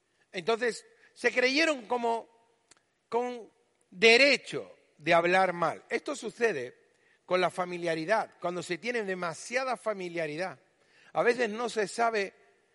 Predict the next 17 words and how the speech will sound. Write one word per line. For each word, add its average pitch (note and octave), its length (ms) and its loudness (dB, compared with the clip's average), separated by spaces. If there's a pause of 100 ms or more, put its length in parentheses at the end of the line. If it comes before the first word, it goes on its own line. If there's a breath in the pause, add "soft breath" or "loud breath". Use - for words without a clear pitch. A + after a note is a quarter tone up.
(180 soft breath)
eh, E3+ 800 0 (1080)
dividir, G3+ 840 -2
o - 20 -20
sea, E3+ 380 2 (680)
lo E3 180 -4
que G#3 300 2
es - 240 -10 (2000)
el E3 180 -4
hombre B3 260 0
de A#3+ 140 2
Dios F3 500 -6 (1600)
con D#3 380 -6 (480)
lo D3 200 -2
que E3+ 220 -6
es - 260 -14 (240)
la D3+ 260 -2
familiaridad. C3 840 -8